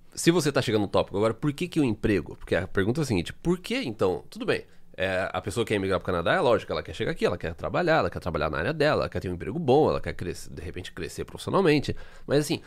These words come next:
o porquê que sempre a gente traz o, o tema emprego no Canadá? Qual que é a importância disso quando a gente tá falando de imigração? Porque a imigração canadense, ela sempre esteve e está cada vez mais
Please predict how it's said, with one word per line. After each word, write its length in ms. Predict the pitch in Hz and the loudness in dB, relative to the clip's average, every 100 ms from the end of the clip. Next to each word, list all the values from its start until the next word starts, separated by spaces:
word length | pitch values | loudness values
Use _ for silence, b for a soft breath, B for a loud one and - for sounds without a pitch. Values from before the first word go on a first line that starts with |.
| B | B
o 120 | 135 | -2
porquê 260 | 170 175 220 | -2 -2 -6
que 100 | 170 | -6
sempre 300 | 151 175 143 | -4 -4 -4
a 20 | |
gente 160 | 123 | -8
traz 300 | - 98 117 | -4 -2 -2
o, 80 | 107 - | -4 -4
o 140 | 107 | -6
tema 440 | 104 - 104 101 98 | -2 0 0 0 -2
emprego 500 | 107 95 95 90 85 | -2 -2 0 0 0
no 80 | 82 | -4
Canadá? 420 | 87 85 78 64 - - - | -4 -4 -4 -6 -10 -14 -6
Qual 140 | 143 | -4
que 260 | 156 107 - | -2 -4 0
é 40 | |
a 40 | 110 | 0
importância 680 | 110 123 104 131 143 - | 2 2 4 6 6 2
disso 340 | 95 104 110 104 B - | 0 0 0 -2 B -2
quando 160 | 117 | 2
a 20 | 107 | 2
gente 80 | |
tá 100 | 101 | 2
falando 140 | 95 95 | 0 0
de 80 | 87 | 2
imigração? 500 | 85 80 - 73 67 B B - | 2 2 2 -2 -2 B B 0
Porque 220 | 127 131 | 2 4
a 40 | |
imigração 640 | 143 147 143 117 175 190 175 | 2 4 2 4 4 4 2
canadense, 680 | 175 143 98 85 - - - B B | 0 2 2 0 -2 -6 -8 B B
ela 200 | - 113 | -2 0
sempre 440 | 107 - 180 220 165 | 0 -4 -6 -6 -10
esteve 460 | - - 78 71 | -12 -6 -6 -6
e 20 | |
está 200 | 117 - | -6 -6
cada 240 | 139 147 123 | -4 -4 -4
vez 320 | 127 170 123 | -4 -6 -6
mais 540 | 95 80 58 107 - | -2 0 -2 -4 -8